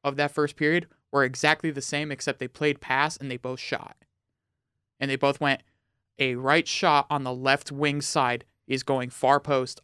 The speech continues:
all the time. Beat him between, beat him stick side between the blocker and the pad. That's just what happens. It's a shooter's goal. But both of those were, both of those goals came off,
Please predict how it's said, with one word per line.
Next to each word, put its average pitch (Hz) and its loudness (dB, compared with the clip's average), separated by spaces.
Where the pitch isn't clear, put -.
all 139 2
the 143 0
time. 165 -2
Beat 156 6
him 156 2
between, 139 -4
beat 151 2
him 147 0
stick - 0
side 131 0
between 135 -6
the 127 -6
blocker 127 -2
and 127 -8
the - -14
pad. 120 -10
That's 120 -8
just - -8
what 127 -2
happens. 143 -2
It's 143 0
a 139 -4
shooter's 131 -4
goal. 57 -10
But 139 0
both 151 4
of 156 -2
those 143 2
were, 135 -4
both 165 2
of 139 -2
those 143 4
goals 135 -2
came 131 -8
off, 123 -8